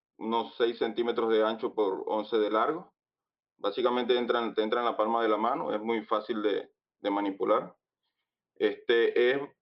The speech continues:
el sistema operativo que utiliza es Android, con lo cual si la persona que la, que la quiere adquirir, la adquiere, este,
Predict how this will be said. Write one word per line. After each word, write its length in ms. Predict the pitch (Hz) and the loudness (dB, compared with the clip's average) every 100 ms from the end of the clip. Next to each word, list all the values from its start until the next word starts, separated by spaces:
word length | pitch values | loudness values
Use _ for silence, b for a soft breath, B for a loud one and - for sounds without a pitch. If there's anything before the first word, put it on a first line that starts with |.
| _ _ - | _ _ -2
el 140 | 110 | -2
sistema 320 | 123 - 131 | 0 0 2
operativo 460 | 151 156 143 151 151 | 2 2 4 2 2
que 80 | 147 | 0
utiliza 440 | 135 139 135 147 | 0 -2 0 0
es 120 | 139 | 2
Android, 400 | 135 151 165 180 185 _ _ | 2 0 0 -4 -6 _ _
con 180 | 113 107 | -2 0
lo 140 | 107 | 0
cual 320 | 110 113 120 | 2 2 2
si 720 | 123 135 127 113 107 98 85 - | -2 -2 2 2 2 0 -6 -8
la 180 | 101 101 | -4 -2
persona 440 | 101 - 110 117 | -4 -2 -2 -2
que 100 | 120 | 0
la, 420 | 113 104 92 85 - - _ | 2 2 0 -4 -10 -14 _
que 100 | - | -2
la 140 | 92 - | 0 0
quiere 240 | 104 101 | 0 2
adquirir, 420 | 113 113 110 107 98 | 2 2 -4 -4 -2
la 180 | 98 | -2
adquiere, 500 | - - 120 131 - - _ _ _ _ - | -2 -2 0 2 0 -8 _ _ _ _ -4
este, 680 | 98 95 - 92 78 73 | -4 -4 -2 0 0 -2